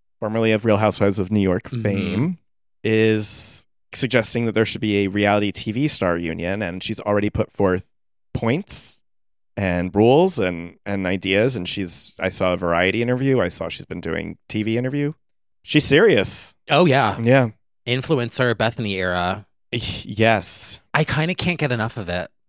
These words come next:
Speaker 1: It's a lot of content, I'll tell you that
Speaker 2: It's,
Speaker 1: much.
Speaker 2: like, sometimes it's so annoying, and I'm like, "I can't stop watching."
Speaker 1: Well, d-, have you listened to the Jill Zarin reunion?
Speaker 2: I'm not all the way through it yet.
Speaker 1: Okay.
Speaker 2: Because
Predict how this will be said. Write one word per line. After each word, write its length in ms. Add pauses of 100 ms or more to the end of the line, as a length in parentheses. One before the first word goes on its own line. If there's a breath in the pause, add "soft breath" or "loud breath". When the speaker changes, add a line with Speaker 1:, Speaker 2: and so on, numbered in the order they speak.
(280)
Speaker 1:
It's 140
a 40
lot 280
of 100
content, 500
I'll 80
tell 160
you 80
that 120
Speaker 2:
It's, 80
Speaker 1:
much. 280 (240)
Speaker 2:
like, 180
sometimes 460
it's 140
so 320
annoying, 420
and 80
I'm 100
like, 180
"I 60
can't 300
stop 280
watching." 500 (400)
Speaker 1:
Well, 340 (320)
d-, 80
have 260
you 160
listened 300
to 80
the 100
Jill 200
Zarin 460
reunion? 640 (400)
Speaker 2:
I'm 180
not 200
all 120
the 60
way 140
through 220
it 100
yet. 240
Speaker 1:
Okay. 320
Speaker 2:
Because 260